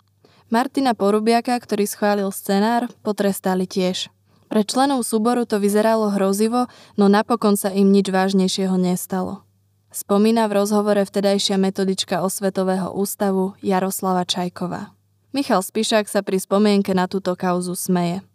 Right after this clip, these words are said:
„Od začiatku to bola iba recesia. Vymysleli sme predstavenie a chodili sme ho hrávať študentom na letné brigády.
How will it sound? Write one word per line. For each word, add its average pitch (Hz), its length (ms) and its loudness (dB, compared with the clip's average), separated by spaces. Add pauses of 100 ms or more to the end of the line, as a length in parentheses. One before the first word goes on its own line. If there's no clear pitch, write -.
(220)
„Od 240 160 2
začiatku 262 480 0
to 185 160 -2
bola 196 320 2
iba 185 240 2
recesia. 180 680 -4 (260)
Vymysleli 226 560 2
sme 185 220 0
predstavenie 214 800 2
a 196 100 -4
chodili 202 400 2
sme 196 240 2
ho 190 80 0
hrávať 190 460 0
študentom 214 500 2
na 190 160 4
letné 190 400 2
brigády. 185 560 0